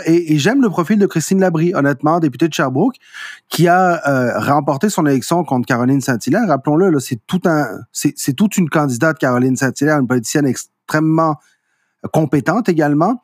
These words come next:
Et lorsque tu gardes un comté comme celui-là, pour moi, ça passe un message.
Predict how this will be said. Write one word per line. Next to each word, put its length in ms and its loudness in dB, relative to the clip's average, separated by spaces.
Et 40 0
lorsque 280 2
tu 160 -6
gardes 240 2
un 100 0
comté 300 0
comme 180 0
celui-là, 380 0
pour 160 0
moi, 180 0
ça 140 -2
passe 260 -2
un 60 0
message. 460 0